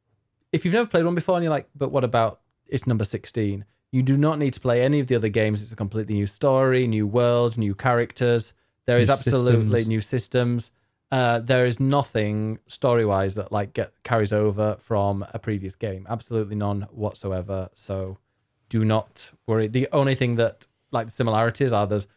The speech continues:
Speaker 1: crystals, there's a bit of music that's same, the same, and there are some
Speaker 2: It's got chocobos and Moogle.
Speaker 1: Exactly. Some bo-, some monsters,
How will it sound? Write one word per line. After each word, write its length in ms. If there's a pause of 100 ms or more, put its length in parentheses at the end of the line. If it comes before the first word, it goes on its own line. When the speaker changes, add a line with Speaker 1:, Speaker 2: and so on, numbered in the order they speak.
(100)
Speaker 1:
crystals, 560
there's 120
a 60
bit 160
of 100
music 420
that's 180
same, 400
the 100
same, 380
and 120
there 120
are 40
some 260
Speaker 2:
It's 60
got 140
chocobos 480
and 140
Moogle. 340
Speaker 1:
Exactly. 380
Some 180
bo-, 200
some 220
monsters, 800